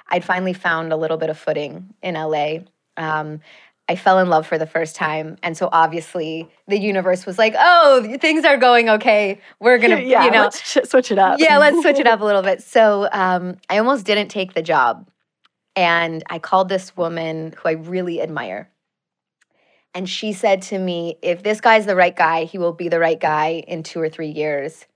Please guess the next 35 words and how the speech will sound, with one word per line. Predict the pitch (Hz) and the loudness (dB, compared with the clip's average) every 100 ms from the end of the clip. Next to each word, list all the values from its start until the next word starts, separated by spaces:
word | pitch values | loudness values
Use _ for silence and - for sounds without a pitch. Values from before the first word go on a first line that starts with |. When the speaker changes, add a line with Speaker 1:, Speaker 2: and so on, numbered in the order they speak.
| _ _ - | _ _ -8
Speaker 1:
If | 190 185 | -8 -4
you | 170 | -2
don't | 185 | -2
take | 190 170 - | -4 -6 -6
this | 165 | -8
job, | - 139 - - | -2 -2 -2 -6
you | 185 | -6
will | 170 170 | -4 -4
regret | 185 170 143 | -4 -4 -4
it | 139 | -4
for | - | -8
the | 160 | -8
rest | 151 98 - | -6 -8 -10
of | 185 | -12
your | - | -10
life." | 53 - _ _ _ | -10 -12 _ _ _
Speaker 2:
I | 185 | -18
just | 185 | -12
got | 175 175 | -12 -10
chills | - 131 - | -10 -12 -10
everywhere. | 147 151 147 | -8 -6 -4
I | 139 | -4
don't | 147 | -4
know | 143 | -6
why. | 143 - 262 - _ _ _ _ - | -6 -6 -10 -14 _ _ _ _ -8
Speaker 1:
It's | 214 - | -8 -8
true. | - 254 196 - - | -4 0 0 -4 -6
People, | - 294 - 202 | -2 0 2 2
but | 190 190 - - | 4 2 0 -6
particularly | 220 214 233 233 226 220 208 | -8 -4 -4 -4 -4 -4 -4
women, | 175 170 165 160 160 _ _ _ - | -4 -6 -8 -10 -14 _ _ _ -2
are, | 170 175 170 - | 0 2 0 -4
uh, | 175 165 160 | -4 -4 -2
really | 190 208 | -2 -2
relational. | 196 151 147 - 196 202 | -2 -4 -6 -8 -8 -8